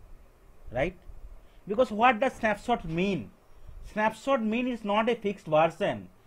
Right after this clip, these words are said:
it's still work in progress or W I P version. So in case the version is fixed zero point zero point two like that, so in case you are adding something called zero point zero point three, so in case multiple developer, multiple tester are working, right?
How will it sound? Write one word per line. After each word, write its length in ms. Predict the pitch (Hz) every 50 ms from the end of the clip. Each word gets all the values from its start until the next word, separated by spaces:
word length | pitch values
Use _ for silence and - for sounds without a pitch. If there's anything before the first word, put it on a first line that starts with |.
| - - -
it's 160 | 185 185 -
still 340 | - - 220 233 247 247 165
work 400 | 180 175 190 202 202 202 202 220
in 120 | 202 185
progress 400 | - 170 170 165 156 170 185 180
or 80 | 202 170
W 380 | 139 131 139 139 139 139 160
I 40 | 156
P 100 | 156 160
version. 460 | 131 131 127 131 120 - 123 110 95 - - _ _ _ _ _ - _ - -
So 100 | - 214
in 160 | 220 247 262 254
case 240 | - 302 294 269
the 100 | 214 233
version 360 | 202 165 190 202 202 254 247 254
is 120 | 240 -
fixed 300 | - - 254 262 202 185
zero 180 | 190 226 233 233
point 260 | 226 240 233 214 180
zero 160 | 202 220 220
point 300 | 220 220 220 208 202 185
two 300 | - 226 214 175 143 135
like 260 | 135 147 160 165 147
that, 360 | 165 185 180 151 131 143 - - _ _ - - _ _ _
so 500 | - - 269 254 214 190 202 240 262 - - - - -
in 180 | - 226 240 240
case 540 | 226 - 294 277 233 226 247 240 226 - - - - - -
you 140 | - 208 226
are 80 | 226 208
adding 380 | 190 190 196 190 220 254 240
something 420 | 208 - 220 220 208 208 220 226 208
called 200 | 220 226 214 175
zero 180 | 185 202 220
point 220 | 180 208 220 208 185
zero 140 | 185 208
point 280 | 202 180 214 208 202 202
three, 360 | - - 214 190 156 160 165 - - - -
so 80 | -
in 160 | 214 226 226 220
case 160 | 240 262 226
multiple 540 | 214 202 190 202 208 190 247 202 226 233 220
developer, 500 | 190 208 196 202 208 208 202 190 208 202
multiple 460 | 170 160 170 185 185 214 196 214 214
tester 320 | 180 185 180 - 196 190
are 120 | 180 160 139
working, 380 | 151 180 196 196 190 175 143
right? 320 | 131 127 143 165 202 208